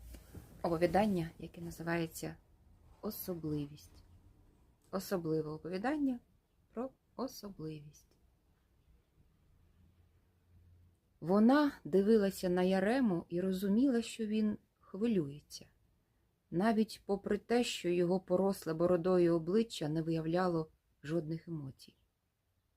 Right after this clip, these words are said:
Він би ніколи не прийшов у клініку сам. Дзвінка знала про це і тому не тільки записала його на прийом, але й узяла за руку, привела сюди, просто під двері.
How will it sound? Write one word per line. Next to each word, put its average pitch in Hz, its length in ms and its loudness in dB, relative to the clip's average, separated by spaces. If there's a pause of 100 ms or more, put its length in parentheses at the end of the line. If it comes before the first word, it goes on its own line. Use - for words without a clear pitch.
(680)
Він 214 240 6
би 208 120 6
ніколи 233 460 6
не 220 120 8
прийшов 196 540 -2
у 180 40 -4
клініку 180 540 -4
сам. 139 360 -10 (1080)
Дзвінка 247 500 4
знала 226 360 6
про 160 180 -4
це 156 340 -4
і 165 60 -8
тому 180 340 2
не 180 120 4
тільки 233 420 -2
записала 165 600 -2
його 151 240 0
на 160 100 -2
прийом, 151 480 -8 (720)
але 160 260 2
й 165 40 6
узяла 156 440 0
за 156 160 -2
руку, 175 500 -2
привела 160 520 0
сюди, 170 580 -2 (420)
просто 233 320 -8
під 240 200 -10
двері. 165 380 -6